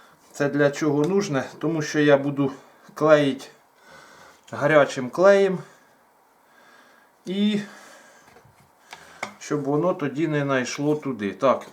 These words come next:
тепер беремо пістолет, нагрівся вже.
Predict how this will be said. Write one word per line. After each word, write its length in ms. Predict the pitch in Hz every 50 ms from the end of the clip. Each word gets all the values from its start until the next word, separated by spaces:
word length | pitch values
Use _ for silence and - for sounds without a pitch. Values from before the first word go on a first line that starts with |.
| - - -
тепер 380 | - 131 - - 208 165 139 - - - - - - _ -
беремо 380 | - 113 147 151 139 131 120 113
пістолет, 580 | - 127 120 - - 127 127 127 120 113 110
нагрівся 640 | 120 120 117 117 147 175 196 190 175 - - 165 160
вже. 300 | 151 147 156 156 147